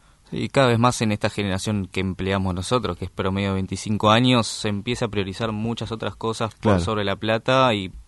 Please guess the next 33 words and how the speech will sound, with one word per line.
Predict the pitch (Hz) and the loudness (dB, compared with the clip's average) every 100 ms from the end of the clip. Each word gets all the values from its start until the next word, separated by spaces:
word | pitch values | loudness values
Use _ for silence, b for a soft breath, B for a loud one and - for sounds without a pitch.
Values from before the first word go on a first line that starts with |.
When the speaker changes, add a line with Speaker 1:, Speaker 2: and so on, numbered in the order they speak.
| _ | _
Speaker 1:
podés | - 110 120 | 0 0 2
ganar | 117 120 117 | 2 2 2
mucha | 110 117 127 127 | 2 2 0 -2
plata, | 117 123 120 | 0 0 0
pero | 104 101 | -2 -2
si | - | -6
trabajás | 98 98 98 107 110 | -4 -4 -2 -6 -4
en | |
un | 107 | -4
cubículo | 101 110 110 110 107 101 | -4 -4 -4 -4 -2 0
blanco | 110 113 120 120 117 107 | 0 0 0 2 2 2
de | 101 | 0
nueve | 101 107 110 107 104 | 0 0 0 0 -2
a | |
dieciocho | 98 101 - 107 110 110 117 113 101 | -2 -4 -4 -2 -2 -2 0 0 0
con | 101 98 | -4 -6
gente | - 110 104 | -4 -4 -2
que | 101 | -4
te | 101 | -4
trata | 104 104 104 | -4 -2 0
mal, | 107 113 117 113 101 | 2 2 2 -2 -2
Speaker 2:
Y | 113 | 2
sin | 139 | 8
Speaker 1:
priorizás | 135 135 117 110 | 8 8 6 0
Speaker 2:
luz, | |
Speaker 1:
otras | 104 101 | -2 -4
cosas. | 98 - | -8 -8
Speaker 2:
sin | - 135 131 | 2 6 10
luz | 143 | 10
natural | 135 131 135 147 143 | 10 10 12 12 12
y | 127 | 8
sin, | - 127 123 117 | 8 6 6 6
claro, | 117 104 95 | 8 8 6